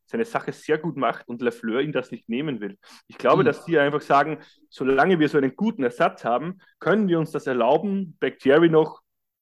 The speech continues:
Speaker 1: draußen zu lassen und für die späteren Verlauf der Saison zu schonen. Weil was,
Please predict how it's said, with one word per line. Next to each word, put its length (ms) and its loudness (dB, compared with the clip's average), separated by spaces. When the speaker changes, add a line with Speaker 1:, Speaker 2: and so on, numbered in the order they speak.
Speaker 1:
draußen 360 0
zu 60 -10
lassen 280 0
und 160 -6
für 60 -18
die 100 -4
späteren 600 0
Verlauf 340 2
der 140 -12
Saison 440 -4
zu 140 -6
schonen. 340 0
Weil 100 4
was, 220 0